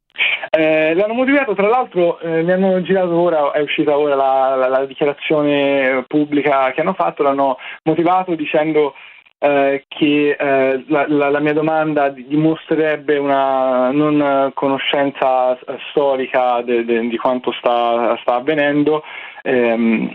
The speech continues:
e che quindi è venuto meno il rapporto di fiducia data l'in-, l'inconsistenza della, della mia domanda, la non adeguatezza della mia domanda al contesto, ecco.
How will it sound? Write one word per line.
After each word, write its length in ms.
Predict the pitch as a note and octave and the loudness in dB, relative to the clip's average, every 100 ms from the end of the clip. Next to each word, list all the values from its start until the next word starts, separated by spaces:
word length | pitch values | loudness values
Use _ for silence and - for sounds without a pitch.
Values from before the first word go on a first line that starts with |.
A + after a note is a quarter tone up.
| - | -8
e 160 | - C3+ | -2 -2
che 160 | - - | -2 -2
quindi 640 | - C#3+ C#3+ C3 B2+ B2 | 0 2 2 2 2 2
è 420 | A#2 G2 B2 D3 | 0 -4 -2 -2
venuto 320 | C3 D3+ D#3 | 0 -2 0
meno 260 | D#3+ E3+ D#3+ | 0 2 2
il 100 | D3 | 0
rapporto 460 | C#3+ - D3+ D3+ C#3+ | -2 -2 -4 -4 -4
di 100 | D3 | -2
fiducia 680 | D#3+ D3 C#3+ C3+ C3+ B2+ | 0 0 0 0 0 0
data 320 | B2+ C3 C#3 | 0 -2 -2
l'in-, 240 | C3 C3 C#3+ | -6 -6 -4
l'inconsistenza 960 | D3 D3 D#3+ - C#3+ - D3 C#3 C#3 | -6 -2 -4 -2 -4 0 0 0 0
della, 500 | C3+ C3 B2+ B2+ B2 | 0 2 2 2 0
della 200 | A#2+ C3 | 0 0
mia 160 | B2+ C3 | 0 0
domanda, 560 | C3 B2+ A2+ A#2+ A#2 A#2 | 0 0 0 0 0 2
la 260 | A#2 A2+ | 0 0
non 160 | B2 C3 | 0 0
adeguatezza 640 | B2+ C3+ C3 D#3 D3 - | 0 0 0 -2 -2 -2
della 160 | C3 B2+ | 0 0
mia 100 | B2 | 0
domanda 360 | B2+ B2 B2 | 0 0 0
al 100 | A#2+ | -2
contesto, 600 | - B2 B2 A2 - - B2+ | -2 -2 0 -2 -4 -4 -2
ecco. 280 | - - | -2 -8